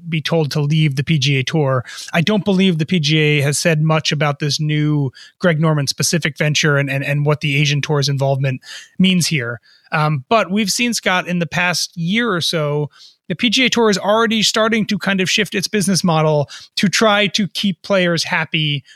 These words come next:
on the P G A Tour. The two things that jump out to me, one being the, the forty million dollar prize purse they're putting together at the end of the year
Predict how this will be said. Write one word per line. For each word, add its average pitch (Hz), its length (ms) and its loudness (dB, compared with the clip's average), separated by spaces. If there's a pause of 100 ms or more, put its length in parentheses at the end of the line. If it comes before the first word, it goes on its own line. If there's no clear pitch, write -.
(160)
on 170 120 -2
the 151 80 -2
P 180 140 -2
G 156 160 2
A 147 60 2
Tour. 143 300 -4
The 143 120 -4
two - 160 -2
things 185 240 0
that 175 80 -2
jump 165 200 0
out 151 180 -2
to 165 100 -2
me, 170 420 4 (320)
one 180 360 2
being 165 280 2
the, 165 180 -2
the 170 120 -2
forty 185 360 0
million 170 360 2
dollar 156 260 2
prize 160 320 0
purse 156 320 -2
they're 160 140 -2
putting 156 280 -2
together 151 380 2
at 143 80 0
the 143 160 -2
end 151 140 2
of 147 40 -2
the 147 80 0
year 151 500 2